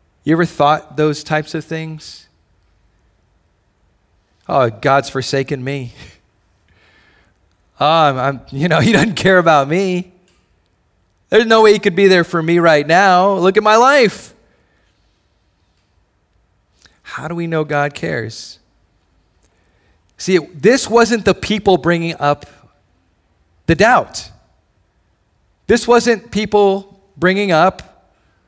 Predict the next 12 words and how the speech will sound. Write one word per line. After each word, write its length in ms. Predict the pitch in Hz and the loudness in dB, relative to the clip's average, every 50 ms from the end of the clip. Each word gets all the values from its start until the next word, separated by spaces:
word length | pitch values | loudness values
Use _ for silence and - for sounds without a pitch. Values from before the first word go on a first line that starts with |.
| _ _ _ _ | _ _ _ _
the 80 | 156 156 | -2 -2
discouragement. 920 | 147 190 - - - 285 302 285 240 - - 131 107 101 98 - _ _ _ _ _ _ _ _ _ _ _ _ _ _ _ _ _ _ _ _ _ _ _ _ _ | -2 -4 -4 -2 0 2 2 2 0 -2 -6 -10 -12 -14 -14 -18 _ _ _ _ _ _ _ _ _ _ _ _ _ _ _ _ _ _ _ _ _ _ _ _ _
Who 160 | - - 220 254 | -4 -2 0 0
was 160 | 269 226 160 | 0 0 0
bringing 320 | 175 180 175 185 196 208 | 0 0 0 0 0 0
it 100 | 226 240 | 0 2
up? 400 | 269 277 190 - - - - _ | 2 2 2 0 -2 -8 -10 _
God 260 | - 165 170 185 180 156 | 0 2 2 2 2 2
was. 500 | 135 123 107 98 98 - - - - - _ _ _ _ _ _ _ _ _ _ _ _ _ _ _ _ _ _ _ _ _ _ _ _ _ | 0 -2 -4 -4 -8 -12 -16 -18 -20 -20 _ _ _ _ _ _ _ _ _ _ _ _ _ _ _ _ _ _ _ _ _ _ _ _ _
In 140 | - 170 151 | -6 -6 -4
verse 280 | 117 147 151 175 180 | -2 0 0 0 0
fourteen, 720 | - - 202 233 247 - - 175 160 151 170 190 196 - | 2 2 2 2 2 0 -2 -2 -2 -2 -2 -4 -6 -8